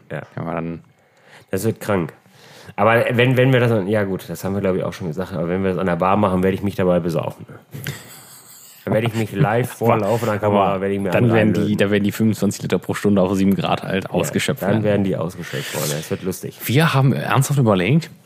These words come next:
Speaker 2: und das, da, da schlage ich jetzt gleich den Haken zu, dass du nicht denkst, das ist wieder völlig aus dem, aus dem Konzept. Wir haben uns überlegt, ob wir unseren Wohnwagen, wir haben ja einen Wohnwagen aus den siebzigern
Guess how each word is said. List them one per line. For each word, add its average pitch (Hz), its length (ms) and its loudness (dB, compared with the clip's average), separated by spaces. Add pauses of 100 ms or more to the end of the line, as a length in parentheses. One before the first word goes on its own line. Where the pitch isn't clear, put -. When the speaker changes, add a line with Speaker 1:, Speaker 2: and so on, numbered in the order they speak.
(800)
Speaker 2:
und 104 160 2
das, 90 220 0
da, 92 120 2
da 98 200 2 (240)
schlage 107 260 0
ich 90 60 -2
jetzt 92 140 -2
gleich 104 360 0 (320)
den 95 180 0
Haken 90 300 -2
zu, 117 260 -2 (760)
dass 90 140 -2
du 104 60 0
nicht 95 120 0
denkst, 92 180 0
das 98 100 0
ist 101 180 2
wieder 98 140 2
völlig - 280 0
aus 92 120 0
dem, 90 220 0
aus 90 160 -2
dem - 80 0
Konzept. - 380 -4 (1300)
Wir 92 100 2
haben 110 60 4
uns 120 100 4
überlegt, 117 260 4
ob 104 100 2
wir 113 60 2
unseren 98 320 2
Wohnwagen, 98 600 2
wir 104 60 0
haben 95 80 -2
ja 92 60 -2
einen 85 140 -4
Wohnwagen 92 640 -2 (460)
aus - 180 -6
den 90 80 -6
siebzigern 104 540 -2